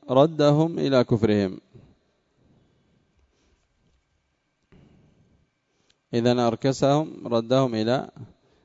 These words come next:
إلى كفرهم. ومثله أيضًا النكس، النكس قلب الشيء على رأسه، فالركس والنكس بمعنى،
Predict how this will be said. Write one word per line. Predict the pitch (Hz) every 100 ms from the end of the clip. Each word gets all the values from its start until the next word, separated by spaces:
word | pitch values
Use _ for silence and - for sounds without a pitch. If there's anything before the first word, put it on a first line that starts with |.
| _ -
إلى | 131 135
كفرهم. | 135 98 95 92 87 - _ - _ _ _ _ _ _ _ _ _ -
ومثله | 131 170 170 156 147 135
أيضًا | 143
النكس، | 143 131 143 147 - - - - _ _ _ _ _ _ _ _ _ _ _ _ _ _ _ _ _ 147
النكس | 165 165 - - - - - _ _ _ _ _ _ _ _ _ _ _ _ _ _
قلب | 117 131 120
الشيء | - 143 147
على | 143 151 139
رأسه، | 113 95 - 95 - _ _ _ _ _ _ _ _ _
فالركس | - 131 156 170 -
والنكس | 135 123 131 165 - - - - _ _ _ _ - -
بمعنى، | - 135 147 127 104 92